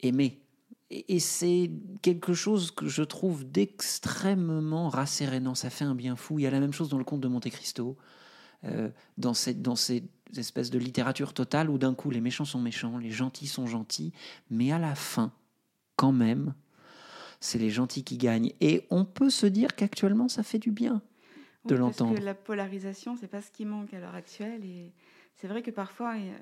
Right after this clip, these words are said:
Speaker 2: les livres peuvent un peu servir de refuge pour essayer de, de décanter tout ça et de, de réouvrir un petit peu les possibles. Euh, puisqu'on parle d'ouverture des possibles, justement, et de, de, de l'infini, euh,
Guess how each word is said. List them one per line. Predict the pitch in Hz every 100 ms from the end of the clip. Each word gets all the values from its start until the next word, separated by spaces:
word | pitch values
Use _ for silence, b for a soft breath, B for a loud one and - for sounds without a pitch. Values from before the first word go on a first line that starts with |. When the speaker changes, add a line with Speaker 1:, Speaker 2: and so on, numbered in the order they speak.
| -
Speaker 2:
les | 180 185
livres | 226 208
peuvent | - 190 185 190
un | 185
peu | 190 208
servir | 202 190 196
de | 185
refuge | 185 190 190 202 214 208 170 b b b b _
pour | -
essayer | 180 - 208
de, | 180
de | 165
décanter | 170 214 220 208 208
tout | 202 -
ça | - 208 220
et |
de, | 190 175 170 170 170 b b b b b
de | -
réouvrir | 185 208 226 226 254
un | 233
petit | 220 214
peu | 247
les | 240
possibles. | 240 202 - 208 190 175 b b b b
Euh, | 180
puisqu'on | 185 285 269
parle | 220 285
d'ouverture | 226 208 202 -
des | 214
possibles, | 196 190 - 202 185
justement, | 170 175 - 180 175 185
et | -
de, | - - - -
de, | - - - - - - - _ _ _ -
de | -
l'infini, | 85 90 - 104 101 -
euh, | 92